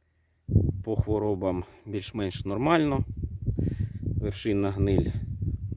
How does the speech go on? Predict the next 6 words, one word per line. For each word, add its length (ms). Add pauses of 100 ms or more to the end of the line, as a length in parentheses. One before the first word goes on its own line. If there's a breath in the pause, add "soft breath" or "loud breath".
(380)
було 340
декілька 560 (220)
кущів, 540 (1120 loud breath)
бо 240
працювали 680
ми 300